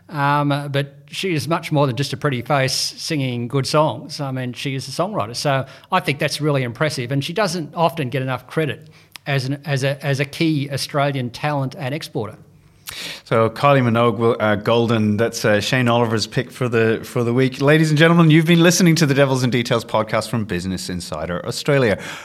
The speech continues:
Speaker 2: Our guest this week has been Shane Oliver from A M P Capital. Shane, thanks so much for coming back on the show.
Speaker 1: It's my pleasure. Thanks for having me on.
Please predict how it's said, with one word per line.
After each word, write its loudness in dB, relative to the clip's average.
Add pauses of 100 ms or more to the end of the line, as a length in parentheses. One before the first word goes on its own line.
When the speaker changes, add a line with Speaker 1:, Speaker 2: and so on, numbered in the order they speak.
Speaker 2:
Our 2
guest 4
this 2
week 2
has 0
been -2
Shane -4
Oliver 0
from -6
A -6
M -6
P -6
Capital. -6
Shane, -2
thanks -4
so -2
much -4
for -8
coming -4
back -2
on -10
the -8
show. -2
Speaker 1:
It's -20
my 2
pleasure. 0
Thanks -6
for -6
having 0
me -2
on. -8